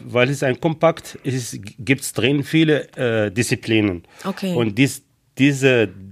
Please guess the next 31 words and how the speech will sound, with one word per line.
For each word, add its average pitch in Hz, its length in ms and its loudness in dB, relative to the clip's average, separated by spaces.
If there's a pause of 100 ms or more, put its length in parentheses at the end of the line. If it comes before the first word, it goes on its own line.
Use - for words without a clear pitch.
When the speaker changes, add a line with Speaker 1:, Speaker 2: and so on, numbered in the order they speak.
(140)
Speaker 1:
diese 117 340 -2
Kurs 151 300 0
müssen 143 260 -2
wir 123 160 2
alle 143 180 4
Disziplinen 127 680 -2
machen. 120 520 -2
Speaker 2:
Mhm. 202 260 2 (220)
Speaker 1:
Und 127 560 -2
später 147 480 0
müssen 143 240 0
wir 123 80 0
der 107 160 0
Erste 110 320 -2
Helfer 101 320 0
auch, 87 300 -4
die 107 120 -4
Belebung, 120 880 0
Erste 110 640 -4 (100)
Speaker 2:
Ah 247 120 -10
ja, 196 180 -6
also 151 160 -6
Erste-Hilfe-Kurs 269 920 2
plus, 262 440 -2 (140)
äh, - 60 -2
also 196 360 0
als 190 240 0
Theorie 240 640 0
und 254 100 2
dann 202 140 2
Speaker 1:
Sport. 202 100 0